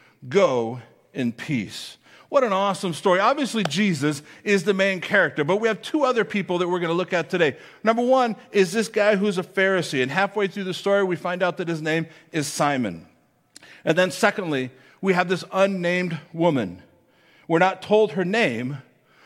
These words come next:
but we're definitely told what people think of her and what they know of her. They're two very different people. Simon is a religious leader, someone who is respected in the community.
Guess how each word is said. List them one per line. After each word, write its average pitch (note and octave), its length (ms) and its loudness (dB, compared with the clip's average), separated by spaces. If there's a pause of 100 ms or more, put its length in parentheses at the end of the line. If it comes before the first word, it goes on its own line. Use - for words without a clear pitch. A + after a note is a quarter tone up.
(120)
but G3+ 100 4
we're F#3 120 4
definitely G#3 320 0
told G#3 440 -2
what E3+ 180 0
people F#3 300 -4
think B3+ 380 -6 (180)
of C#3+ 180 -2
her G2+ 280 -8 (480)
and F#3 120 -4
what E3+ 140 2
they D#3+ 160 2
know F3 440 2 (100)
of C#3 180 -6
her. A2 220 -4
They're D3+ 120 -2
two B3+ 280 -2
very G#3+ 280 2
different F#3+ 360 -4
people. E3 500 -2 (240)
Simon A#3 540 0
is F#3 120 0
a G3+ 60 -2
religious G3+ 460 -2
leader, A3 280 0
someone A3 360 -2
who G3+ 120 2
is F3 120 -2
respected G3+ 580 0 (260)
in G3+ 140 0
the F#3+ 80 0
community. G3+ 680 0